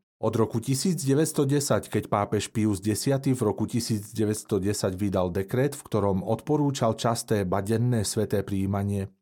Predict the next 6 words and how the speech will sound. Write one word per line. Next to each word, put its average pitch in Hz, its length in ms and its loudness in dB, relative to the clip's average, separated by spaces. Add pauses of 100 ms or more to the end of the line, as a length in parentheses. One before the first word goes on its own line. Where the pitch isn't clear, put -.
(120)
to 120 80 0
sa - 160 2
prejavilo 156 480 2
zvýšenou 117 560 2
potrebou 95 560 0
hostií. 98 560 -2